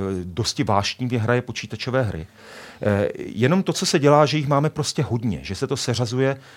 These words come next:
že to s-, s-, seřazuje do, do, eh, eh, počítačových klastrů,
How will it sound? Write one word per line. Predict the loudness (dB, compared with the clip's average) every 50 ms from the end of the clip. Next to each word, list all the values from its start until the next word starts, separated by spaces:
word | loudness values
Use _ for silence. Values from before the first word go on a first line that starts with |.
| -20 _
že | -8 -2
to | -2 -2
s-, | -2 -2 -6 -8
s-, | -8 -10 -8 -8 -10
seřazuje | -10 -4 -2 -2 0 0 -2 0 0 0 2
do, | 2 2 2 2 0
do, | 0 0 2 2 2 2 0 -2 -4 -4 -4 -4 -6 -8 -10 -10 -8
eh, | -6 -8
eh, | -8
počítačových | -6 -6 -6 -4 -4 -4 -4 -6 -4 -4 -6 -6 -6 -8
klastrů, | -8 -8 -4 -4 -4 -4 -4 -6 -4 -4 -2 -2 -4 -6 -8